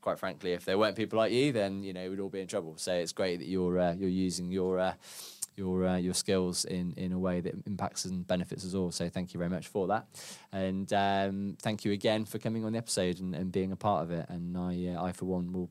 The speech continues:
definitely be keeping my eyes very close to, um, you know, Connect Earth and seeing how you guys continue to grow and evolve, and, uh, keeping track of your progress as time goes on. And, uh, I wish you all the very best, uh,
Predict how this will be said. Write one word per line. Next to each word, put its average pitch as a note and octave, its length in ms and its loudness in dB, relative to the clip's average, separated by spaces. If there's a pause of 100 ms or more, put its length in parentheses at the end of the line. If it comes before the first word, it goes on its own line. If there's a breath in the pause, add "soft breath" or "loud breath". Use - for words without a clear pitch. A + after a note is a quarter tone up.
definitely F2 360 -4
be F2 100 -8
keeping F2+ 280 -6
my F2 160 -4
eyes F2 100 -8
very F2+ 200 -2
close F2 340 -4
to, F2+ 240 -2 (480 loud breath)
um, F2+ 480 0
you F2+ 100 -2
know, F2 100 -4
Connect - 320 -4
Earth F2+ 140 -2
and F#2 80 -4
seeing F2+ 200 0
how F2+ 80 -2
you F2+ 160 0
guys F2+ 180 0
continue F#2 380 -6
to - 80 -12
grow F#2+ 300 4
and F#2+ 80 -2
evolve, G#2+ 420 2
and, F#2 380 0
uh, F#2 400 2
keeping G2 360 -6
track F#2 220 -4
of - 60 -14
your G2 120 0
progress G2 480 0
as F#2 60 -6
time G2 260 -2
goes G2+ 220 0
on. G#2 180 0
And, G2+ 240 -4
uh, G#2 200 4
I - 20 0
wish G#2 240 2
you A2+ 100 0
all A2+ 80 0
the A2 60 -8
very A#2 160 4
best, B2 400 -2
uh, A#2 200 2